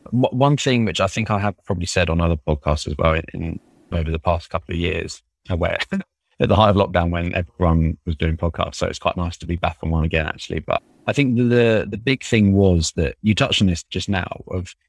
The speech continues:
having all of these really cool offices to work in and have these really amazing designs, whether they were big brands that people knew or whether they were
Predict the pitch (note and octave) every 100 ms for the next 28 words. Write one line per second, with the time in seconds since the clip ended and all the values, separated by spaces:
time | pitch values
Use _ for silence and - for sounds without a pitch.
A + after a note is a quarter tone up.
0 | _ - A2+ G#2+ G#2+ A#2+ B2+ A#2 G#2 G#2+
1 | G#2 - G2 F2+ - F2+ F2 F#2+ F2 F2
2 | F#2 F2+ F2 - E2+ E2 E2+ - F2+ F2
3 | F2 F2 F2+ F2+ F2+ F2 F#2 F2 F2 F2
4 | F2+ E2+ E2 E2 E2 - G#2 G2 F#2+ F#2
5 | F#2 E2+ G2+ - F#2 G2 F#2 _ G2+ F2
6 | F2+ F#2 G2 A#2 - F#2 F2 E2 F2 F2